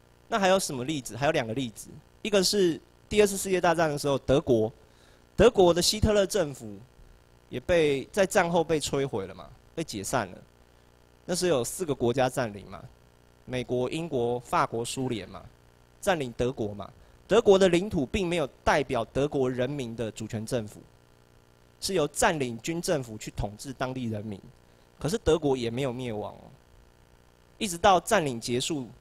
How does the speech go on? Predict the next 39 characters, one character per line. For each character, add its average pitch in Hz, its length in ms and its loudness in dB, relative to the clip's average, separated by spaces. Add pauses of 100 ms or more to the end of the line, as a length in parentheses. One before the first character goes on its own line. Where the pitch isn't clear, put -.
成 143 240 -2
立 175 140 -4
的 139 100 -4
那 139 140 -6
个 131 100 -4
政 131 280 -4
府 107 200 -14
呢， 98 220 -16 (160)
代 170 140 0
表 127 140 -6
德 117 140 -4
国 123 140 -2
的 120 80 -2
人 113 100 -6
民 120 160 -8
政 135 160 -6
府 110 60 -8
起 - 180 -6
来 110 160 -6
的 110 60 -6
时 110 100 -8
候， 120 140 -6 (320)
他 202 80 0
还 180 80 4
是 180 160 -4
延 135 240 0
续 160 180 -6
那 139 120 -4
个 127 60 -2
德 110 220 -4
国。 107 280 -8 (2000)
这 185 100 -6
是 190 100 -4
有 170 80 2
法 123 200 0
院 139 160 -2
判 131 200 -6
例 123 160 -8
的， - 100 -14